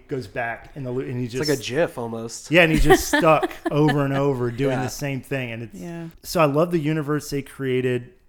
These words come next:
Speaker 1: I thought the performances were good, and I also really respect this movie 'cause it was done on a very low budget, and it's,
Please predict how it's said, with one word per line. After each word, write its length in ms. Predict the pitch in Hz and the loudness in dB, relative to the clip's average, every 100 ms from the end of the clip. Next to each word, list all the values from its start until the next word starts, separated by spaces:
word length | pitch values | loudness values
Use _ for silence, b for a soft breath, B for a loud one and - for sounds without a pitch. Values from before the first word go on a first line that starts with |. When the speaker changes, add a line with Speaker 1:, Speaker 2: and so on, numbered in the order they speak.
| - | -14
Speaker 1:
I 100 | 139 | -4
thought 260 | 147 143 | -2 -2
the 60 | 127 | -4
performances 680 | 135 - 139 143 135 143 127 | -8 -6 -6 -6 -6 -10 -8
were 100 | 135 | -6
good, 180 | 131 135 | -4 -2
and 100 | 131 | -4
I 80 | |
also 680 | 120 143 156 - 170 151 131 - _ | -4 -4 -4 -2 0 0 0 -8 _
really 440 | 120 120 202 202 | -12 -4 2 4
respect 440 | 180 156 - 151 151 | 4 0 0 -2 -2
this 180 | 147 156 | -10 -6
movie 220 | 151 147 | -4 -4
'cause 180 | 135 127 | -6 -6
it 40 | |
was 140 | 120 | -6
done 440 | 101 123 127 131 131 - | -6 -4 -2 -4 -8 -10
on 100 | 120 | -10
a 40 | |
very 400 | 107 98 127 135 | -8 -4 -2 -2
low 420 | 127 123 127 127 - b b b | -2 -2 0 -2 -6 b b b
budget, 460 | - 127 131 165 156 - - - | -4 -4 -2 -2 -4 -10 -20 -12
and 160 | 135 123 | -8 -4
it's, 480 | 120 - - - | -6 -8 -14 -16